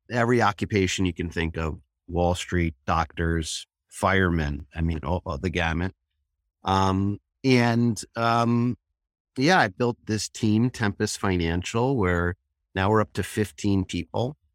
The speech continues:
and, uh, a great group of guys. But a lot of that is just me being able to mentor young associates and help them get their career going and, um, make sure they're saying the right things and,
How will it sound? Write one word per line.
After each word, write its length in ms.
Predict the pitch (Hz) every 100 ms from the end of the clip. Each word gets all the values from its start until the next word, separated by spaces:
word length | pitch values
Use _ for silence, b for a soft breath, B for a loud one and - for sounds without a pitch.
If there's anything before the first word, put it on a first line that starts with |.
| _ _ _ -
and, 580 | 95 90 90 87 85
uh, 560 | 92 87 85 85 82 78 -
a 40 |
great 320 | 90 90 107 104
group 240 | 117 98
of 80 | 95
guys. 360 | 85 87 117
But 120 | 117 104
a 20 |
lot 260 | 90 90
of 60 | 92
that 200 | 87 90
is 120 | 92
just 320 | - 90 87 - _ _ _ -
me 140 | 101
being 200 | 95 107
able 200 | 104 92
to 100 | 87
mentor 680 | 87 85 92 95 98 98 98 _
young 400 | - 92 90 92
associates 800 | 90 - 95 92 - 95 98 95
and 120 | 82
help 240 | 82 87 -
them 200 | 92 95
get 240 | 92 90
their 140 | 98
career 400 | 87 - 98 98
going 540 | 92 98 98 98 95 95
and, 240 | 82 80 - _ _ _ _
um, 520 | 85 85 80 82 82 87
make 180 | 92
sure 140 | - 92
they're 200 | 87 82
saying 360 | - - 87 87
the 80 | 85
right 240 | 87 65
things 380 | 92 90 104 101
and, 200 | 78